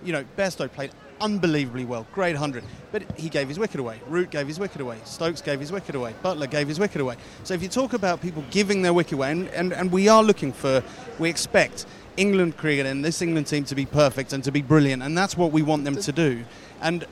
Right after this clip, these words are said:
that, that's where, if you're sitting in that dressing room right now, you'd go, "Right, guys, good, good day,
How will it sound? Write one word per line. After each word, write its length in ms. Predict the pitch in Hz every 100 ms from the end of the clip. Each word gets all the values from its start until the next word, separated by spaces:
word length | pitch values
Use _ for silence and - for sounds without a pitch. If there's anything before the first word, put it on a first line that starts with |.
| -
that, 220 | 180 160
that's 240 | 170 185 156
where, 140 | 170
if 140 | 135 220
you're 120 | 208
sitting 260 | - 190
in 120 | 202 208
that 120 | 170
dressing 320 | 170 156 156
room 80 | 147
right 160 | 147
now, 140 | 147 139
you'd 200 | 123 127
go, 140 | 139
"Right, 220 | 160 165
guys, 240 | 135 131 -
good, 160 | 247 196 - -
good 180 | 240 -
day, 320 | 113 117